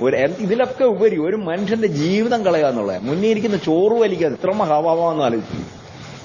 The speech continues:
ഇവരുടെ, ഇവരെവിടെ എത്രയോ മേളിൽ നിൽക്കുന്നു, അവര്, ആ, അയാളൊരു കെ എസ് ആർ ടി സി, നിസ്സാരം ഒരു കെ എസ് ആർ ടി സി ഡ്രൈവർ. പക്ഷെ ആ നിസ്സാരമല്ല ജോലി എന്നുള്ള കാര്യം ഇവര് മനസ്സിലാക്കുന്നില്ല. ഇവരെ കൊണ്ട് കഴിയില്ല. ഒരു കെ എസ് ആർ ടി സി ബസ് ഇത്രയും വലിയ ഹാർഡിൽസ് ഒക്കെ മറികടന്ന് അത് കറക്റ്റ് സമയത്ത് ഓടിയെത്തുക എന്ന് പറഞ്ഞ ഒരു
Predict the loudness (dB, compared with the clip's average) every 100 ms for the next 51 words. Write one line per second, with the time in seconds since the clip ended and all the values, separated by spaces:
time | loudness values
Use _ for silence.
0 | -4 -2 2 2 2 2 2 2 2 2
1 | 2 2 2 0 0 -2 -2 0 0 0
2 | 2 2 2 0 0 2 2 2 2 0
3 | 0 0 0 0 0 0 0 0 2 0
4 | 0 0 0 0 -2 -2 -4 0 0 2
5 | 0 -2 -4 0 2 0 -2 -6 -2 2
6 | 4 4 4 4 2 2 0 0 0 0
7 | 2 2 2 -2 -2 -2 -2 -4 -2 -4
8 | -8 -8 -2 2 2 2 2 2 0 -2
9 | -4 -8 -12 -6 -4 -2 2 2 4 2
10 | 2 0 2 0 0 -2 0 2 2 0
11 | -10 -14 -12 0 0 4 4 4 2 0
12 | 2 0 -2 -2 0 0 2 2 2 2
13 | 2 0 0 0 -2 -2 -4 -2 -2 -2
14 | -2 0 2 0 0 2 2 2 0 -2
15 | -2 -6